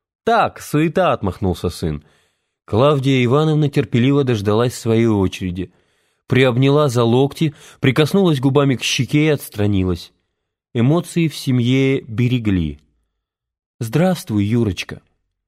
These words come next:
«Э, здравствуй, мама. Как вы?» «Порядок», — сказала Клавдия Ивановна. «Пойду на стол накрою чего-нибудь, пока вы тут наговоритесь,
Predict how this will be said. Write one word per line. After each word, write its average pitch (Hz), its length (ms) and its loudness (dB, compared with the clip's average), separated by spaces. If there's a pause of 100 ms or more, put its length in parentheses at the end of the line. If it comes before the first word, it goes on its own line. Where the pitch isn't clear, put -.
(480)
«Э, 87 180 -4
здравствуй, 101 640 0
мама. 76 480 -4 (260)
Как 156 300 0
вы?» 76 240 -8 (1500)
«Порядок», — 254 500 2
сказала 143 400 2
Клавдия 127 360 2
Ивановна. 101 500 0 (560)
«Пойду 185 280 4
на 208 140 2
стол 214 300 2
накрою 185 440 2
чего-нибудь, 147 600 2 (320)
пока 196 240 2
вы 175 100 2
тут 165 220 -2
наговоритесь, 156 640 2